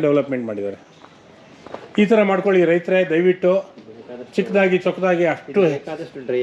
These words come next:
Speaker 2: ಆಗುತ್ತೆ. ಅವ್ರದ್ದು
Speaker 1: ಹಾ.
Speaker 2: ಬೇಕಾದಷ್ಟು ಡ್ರೈ ಆಗ್ಲಿಲ್ಲ.
Speaker 1: ಹೈ ಫೈ ಹಾ-, ದೊಡ್ಡ ದೊಡ್ಡ ಸೆಟ್ ಕಟ್ತಾರಲ್ಲ, ವೇಸ್ಟ್ ಅದು. ಲಕ್ಷಾಂತರ ರೂಪಾಯಿ, ಹನ್ನೆರಡು ಲಕ್ಷ, ಇಪ್ಪತ್ತು ಲಕ್ಷ. ಇದು ಬೆಸ್ಟು ನೋಡಿ. ಹಾ, ಒಂದು, ಒಂದು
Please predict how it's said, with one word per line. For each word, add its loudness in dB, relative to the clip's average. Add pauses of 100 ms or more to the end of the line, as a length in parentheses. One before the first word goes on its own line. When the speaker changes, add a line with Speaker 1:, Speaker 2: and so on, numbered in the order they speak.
Speaker 2:
ಆಗುತ್ತೆ. -10
ಅವ್ರದ್ದು -4
Speaker 1:
ಹಾ. 4
Speaker 2:
ಬೇಕಾದಷ್ಟು -6
ಡ್ರೈ -4
ಆಗ್ಲಿಲ್ಲ. -8 (260)
Speaker 1:
ಹೈ 6
ಫೈ 2 (140)
ಹಾ-, -4
ದೊಡ್ಡ 0
ದೊಡ್ಡ 2
ಸೆಟ್ -6
ಕಟ್ತಾರಲ್ಲ, -2 (360)
ವೇಸ್ಟ್ 4
ಅದು. 0
ಲಕ್ಷಾಂತರ -4
ರೂಪಾಯಿ, -6
ಹನ್ನೆರಡು 2
ಲಕ್ಷ, -10 (280)
ಇಪ್ಪತ್ತು -2
ಲಕ್ಷ. -6 (1040)
ಇದು 8
ಬೆಸ್ಟು -2 (160)
ನೋಡಿ. -12 (2250)
ಹಾ, 4 (440)
ಒಂದು, 4 (460)
ಒಂದು -2